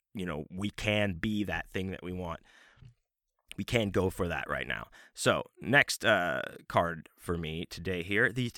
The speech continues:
up-, the Ten of Cups, i-, also in the upright position. I got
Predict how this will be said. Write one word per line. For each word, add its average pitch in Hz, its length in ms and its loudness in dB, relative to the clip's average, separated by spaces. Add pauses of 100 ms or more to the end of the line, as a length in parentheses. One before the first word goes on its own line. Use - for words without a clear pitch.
up-, 135 180 8 (160)
the 110 320 2
Ten 151 240 6
of - 80 -2
Cups, - 460 0
i-, 104 80 4
also 104 380 4
in 101 80 0
the 92 100 0
upright 80 400 -2
position. 76 360 -6
I - 80 -6
got - 240 -6